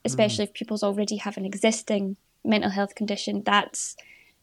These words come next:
Speaker 1: you know, that's a big, big step to go back after being out of school for so long.
Speaker 2: And what else is there apart from anxiety issues?
Speaker 1: So we also, you know, a-, um, depression as well, sort of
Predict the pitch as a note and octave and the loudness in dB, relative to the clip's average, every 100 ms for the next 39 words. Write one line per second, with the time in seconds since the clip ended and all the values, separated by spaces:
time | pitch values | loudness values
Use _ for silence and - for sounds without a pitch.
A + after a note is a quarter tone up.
0 | - G3 - G#3+ G3 G#3 G3 - - G3 | 2 4 4 0 0 2 2 0 -8 -8
1 | - - G3 - - - G3+ G3+ G3 - | -6 -6 -6 -6 -12 -10 -4 -2 -4 -8
2 | G#3 - G#3+ G#3 G3+ A3+ - G#3+ G#3 G#3+ | -10 -8 -4 -4 -4 -6 -6 -6 -4 -6
3 | - G3 F#3+ G3 G#3 - _ - D#3 F3 | -4 -2 -2 -2 -4 -8 _ -2 4 6
4 | F3+ F3 D#3 C3+ D3 C#3 C3+ D#3 C#3+ - | 8 6 4 2 4 4 4 0 0 -2
5 | A#2 A2 B2+ - A#2+ A#2+ A#2 G#2+ - G#2 | -2 -2 -4 -4 -2 0 -2 -2 -6 -6
6 | F#2+ G2+ F#2+ - _ _ _ _ - C#4+ | -6 -8 -10 -14 _ _ _ _ -2 4
7 | C4+ C4+ C4+ - _ _ _ _ B3 B3+ | 6 6 4 0 _ _ _ _ 2 2
8 | - C4 B3+ A#3 A3+ A#3+ A3+ G#3+ - A3 | 0 0 2 0 0 0 0 -2 -4 -2
9 | G#3 G3+ G3+ G3+ - _ _ - A3+ A3+ | 0 0 -2 -6 -10 _ _ -8 0 2
10 | A#3 A#3 A#3+ A#3+ A#3 A3+ A3 A3+ A#3 A3+ | 2 0 -2 -2 0 2 2 2 0 -2
11 | G3+ G#3 | -2 -2